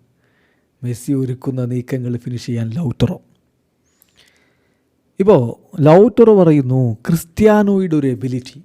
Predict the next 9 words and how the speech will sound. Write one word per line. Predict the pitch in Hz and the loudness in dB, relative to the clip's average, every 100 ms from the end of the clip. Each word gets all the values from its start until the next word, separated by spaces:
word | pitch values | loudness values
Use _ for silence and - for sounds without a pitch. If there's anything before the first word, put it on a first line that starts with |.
| _ | _
അതെനിക്ക് | 131 127 123 135 | -12 -10 -10 -14
കിട്ടിയാൽ | 123 117 131 120 | -16 -10 -6 -6
കൊള്ളാമെന്നുണ്ട്." | - 117 120 120 110 107 101 _ _ _ | -6 -6 -6 -6 -10 -16 -20 _ _ _
ഏത് | 135 123 | -20 -16
എബിലിറ്റി? | 120 120 117 135 185 _ _ _ _ _ | -16 -16 -16 -18 -20 _ _ _ _ _
ക്രിസ്ത്യാനോയുടെ | 135 - 127 127 127 | -20 -10 -6 -4 -4
ബൈസിക്കിൾ | 123 123 127 123 147 135 143 | -2 -2 -2 -2 -6 -4 -6
കിക്ക് | 147 135 | -6 -8
കണ്ട് | 139 123 120 | -4 -4 -2